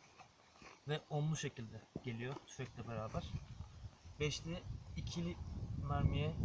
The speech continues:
kısıtlandırılmış takozla birlikte geliyor. Ee, ikiden fazla almıyor içine. İsterseniz takozu sökebiliyorsunuz ama kanunlara aykırı ikiden fazla taşımak av için. <clears throat> Onlu şarjörümüz var. En sevdiğim şarjör bu.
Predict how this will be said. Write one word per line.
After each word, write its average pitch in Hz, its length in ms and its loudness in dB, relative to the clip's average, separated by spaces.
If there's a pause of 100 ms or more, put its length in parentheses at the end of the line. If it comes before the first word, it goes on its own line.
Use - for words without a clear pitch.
kısıtlandırılmış - 760 8
takozla - 460 10
birlikte - 260 12
geliyor. - 300 10 (1120)
Ee, 127 140 2
ikiden 143 320 2
fazla 131 320 2
almıyor 117 280 2
içine. 147 280 -4 (440)
İsterseniz 139 460 -2
takozu 131 260 -4
sökebiliyorsunuz 135 680 -4
ama 135 280 0 (760)
kanunlara 139 480 4
aykırı 135 360 2 (200)
ikiden 135 300 0
fazla 110 320 -2
taşımak - 520 -4 (220)
av 139 140 2
için. - 260 -2 (520)
<clears throat> 214 300 8
Onlu 165 260 6
şarjörümüz 131 560 2
var. - 280 -2 (540)
En 139 140 0
sevdiğim 127 420 2
şarjör 110 400 -4
bu. 156 100 -2